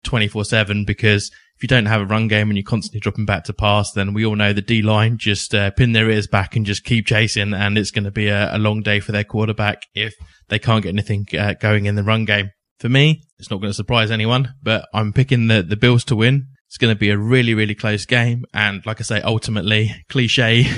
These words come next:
time here, but ultimately it's gonna be won and lost in the trenches, and it's not the right time for the Bengals to be down three starting linemen. And I think that's ultimately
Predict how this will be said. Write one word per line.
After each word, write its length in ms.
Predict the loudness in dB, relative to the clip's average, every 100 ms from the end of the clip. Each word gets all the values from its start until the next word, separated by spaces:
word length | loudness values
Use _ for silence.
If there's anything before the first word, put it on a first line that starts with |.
| -4 -6 -10 -12
time 300 | -8 -4 -2
here, 240 | -2 0
but 260 | 0 0 -2 _ -2
ultimately 720 | 0 0 -2 0 2 2 0 _ -2
it's 200 | -2 2
gonna 160 | 2 2
be 100 | 2
won 160 | 4
and 100 | 4
lost 220 | 2 0
in 60 | -2
the 80 | -2
trenches, 480 | 0 0 -2 -2 0
and 240 | -2 -4 -8 _ -10
it's 220 | -8 -4
not 180 | -4 -2
the 80 | 0
right 240 | 0 0
time 260 | -2 -2 -2
for 100 | -6
the 80 |
Bengals 360 | -2 -2 -2 -6
to 100 | -6
be 100 | -6
down 360 | -2 -2 0 -4
three 220 | -2 -2
starting 440 | 0 0 0 -2
linemen. 340 | -2 0 0 0
And 160 | -2
I 40 | -2
think 260 | -2 -2
that's 280 | -4 -6 -2
ultimately 720 | -2 -2 -2 0 2 2 0